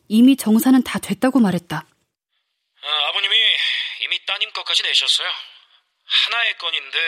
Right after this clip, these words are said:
Speaker 2: 두 분 몫을 받아도 되나 좀 고민했지만, 뭐, 신청인별로 받으니까요. 계산은 정확해야죠. 지난주에 정확히 두 건 계산하셨습니다.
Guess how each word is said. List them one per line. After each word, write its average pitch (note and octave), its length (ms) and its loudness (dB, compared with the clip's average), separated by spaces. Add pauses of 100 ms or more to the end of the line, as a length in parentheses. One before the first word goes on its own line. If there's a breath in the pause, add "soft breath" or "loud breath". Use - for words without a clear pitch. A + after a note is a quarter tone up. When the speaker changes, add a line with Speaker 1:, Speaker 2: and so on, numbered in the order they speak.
(240)
Speaker 2:
두 C3 200 -10
분 E3 220 -14
몫을 D3 380 -4
받아도 - 380 -8
되나 G#2 320 -8
좀 B2+ 200 -6
고민했지만, B2+ 600 -6 (1040 loud breath)
뭐, E3 100 -8
신청인별로 A3 880 -2
받으니까요. A#2 440 -12 (440 loud breath)
계산은 C3+ 400 -4
정확해야죠. A#2+ 640 -4 (960)
지난주에 F3 420 -2 (200)
정확히 D#3 480 -2
두 C#3 220 -8
건 D3+ 200 -4
계산하셨습니다. A#2 800 -2